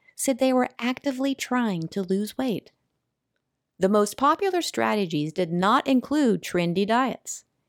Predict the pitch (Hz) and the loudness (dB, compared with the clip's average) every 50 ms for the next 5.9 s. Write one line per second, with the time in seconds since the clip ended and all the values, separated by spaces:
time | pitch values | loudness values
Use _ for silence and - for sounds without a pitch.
0 | _ _ - 196 190 185 180 - - - 285 311 302 196 180 196 202 - _ _ | _ _ 0 2 2 2 0 -4 -2 2 2 4 4 4 2 0 -2 -6 _ _
1 | _ _ _ - - - _ - - - 285 320 339 339 349 349 330 311 320 294 | _ _ _ -20 -20 -20 _ -10 -2 2 2 2 4 2 2 2 2 0 -2 -2
2 | - - 208 202 196 196 208 202 - - 214 - - - 160 151 147 170 165 170 | -2 -2 0 0 0 -2 -2 -4 -4 -8 -8 -6 -4 -4 -2 0 -2 -2 -2 0
3 | 202 208 208 220 - - - 240 254 262 277 277 262 247 240 254 262 208 - - | -2 0 0 -2 -2 -2 -2 0 0 2 2 2 2 2 2 2 0 0 -2 -6
4 | - - - - - _ _ _ _ - - 143 143 151 147 - 151 156 156 - | -10 -14 -14 -14 -18 _ _ _ _ -12 -8 -6 -4 -2 -2 -2 -2 -2 -4 -4
5 | - 165 160 - 160 165 202 240 226 - 143 143 - - 151 185 240 - | -4 -6 -4 -2 -2 0 0 0 0 -2 -4 -10 -6 -4 -4 -4 -4 -6